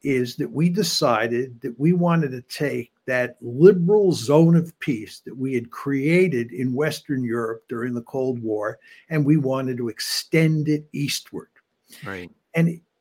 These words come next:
Speaker 1: it's hard to believe now, but nato expansion was initially not aimed at a Russian threat because there was no Russian threat. Russia was reme-, remarkably weak in the nineties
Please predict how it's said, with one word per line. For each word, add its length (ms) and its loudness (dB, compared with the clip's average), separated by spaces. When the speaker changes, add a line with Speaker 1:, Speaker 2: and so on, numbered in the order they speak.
Speaker 1:
it's 200 -2
hard 340 0
to 80 -2
believe 460 2
now, 460 0
but 140 -4
nato 360 4
expansion 760 0
was 240 2
initially 880 4
not 520 0
aimed 560 0
at 120 2
a 80 6
Russian 840 -2
threat 420 -6
because 400 2
there 160 6
was 320 0
no 280 0
Russian 440 -6
threat. 340 -10
Russia 560 2
was 260 -2
reme-, 640 4
remarkably 800 -2
weak 340 -2
in 120 -4
the 80 -8
nineties 640 0